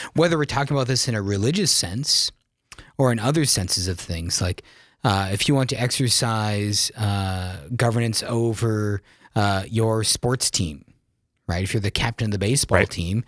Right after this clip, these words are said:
Speaker 1: you better have some interior disciplining about yourself in the realm of baseball.
Speaker 2: Right.
Speaker 1: Otherwise, it's not gonna mean, like, a hill of difference.
Speaker 2: Yep, yep. So it's, it has to start with me so that then I can exercise that dominion with others.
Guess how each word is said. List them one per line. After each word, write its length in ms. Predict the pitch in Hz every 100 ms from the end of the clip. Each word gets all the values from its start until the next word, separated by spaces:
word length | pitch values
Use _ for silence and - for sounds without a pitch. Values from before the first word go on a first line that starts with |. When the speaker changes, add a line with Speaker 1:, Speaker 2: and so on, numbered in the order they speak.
| - - -
Speaker 1:
you 100 | 135
better 160 | 131
have 300 | 107 135 147
some 200 | 120 123
interior 420 | 117 135 - 131 113
disciplining 640 | 143 160 143 - 110 107
about 280 | 101 104 -
yourself 380 | 110 110 101 -
in 220 | 117 117
the 80 | 120
realm 220 | 95 101
of 80 | 107
baseball. 400 | 139 226 - -
Speaker 2:
Right. 220 | 90 80 - - -
Speaker 1:
Otherwise, 380 | 151 156 143 139
it's 100 | 127
not 180 | 127 131
gonna 160 | 135
mean, 540 | 123 - 110 107 107 107
like, 200 | 107 104
a 40 |
hill 200 | 90 101
of 80 | 95
difference. 500 | 104 - - - -
Speaker 2:
Yep, 120 | - - _ _
yep. 140 | 113 - _ - - - -
So 280 | - 151 - 117
it's, 180 | 110 120
it 100 | 117
has 220 | 110 123
to 80 | 107
start 240 | - 123
with 180 | 104 -
me 360 | 113 131 87 92
so 240 | - 101
that 200 | 92 87
then 140 | 92
I 80 | 87
can 140 | 85 90
exercise 420 | 87 82 82 80
that 140 | 80
dominion 340 | - 78 76 71
with 160 | 71
others. 360 | 64 64 -